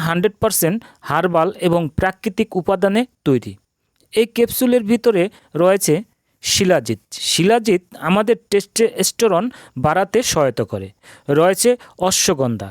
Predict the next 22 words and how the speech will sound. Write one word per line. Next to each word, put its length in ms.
যা 100
আমাদের 340
স্ট্রেস 300
কমায় 300
ও 60
স্ট্যামিনা 400
বাড়াতে 380
সাহায্য 300
করে। 160
আরও 180
রয়েছে 280
কোচ 260
বীজ, 200
যা 100
আমাদের 320
যৌন 240
ইচ্ছা 300
ও 20
শক্তি 300
বাড়াতে 300
সাহায্য 300
করে। 160